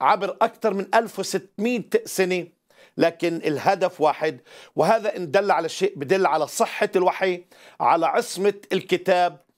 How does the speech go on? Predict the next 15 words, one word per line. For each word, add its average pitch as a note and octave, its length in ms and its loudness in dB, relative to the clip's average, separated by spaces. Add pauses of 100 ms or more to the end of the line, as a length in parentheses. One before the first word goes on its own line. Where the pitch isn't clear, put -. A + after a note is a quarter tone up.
(160)
وأن F3 280 0
الله D#3+ 220 0
ساهر G3 680 0
على D#3 280 2
كلمته E3+ 840 -2 (280)
ليجريها. E3 1040 0 (460)
شيء - 380 0
آخر F#3 560 2 (100)
من E3 460 -2
وحي F#3+ 460 0
الكتاب F3 680 0
المقدس D#3+ 680 -2
أحبائي، D3+ 800 -2 (440)
إنه G3+ 180 0
الكتاب A#3+ 540 0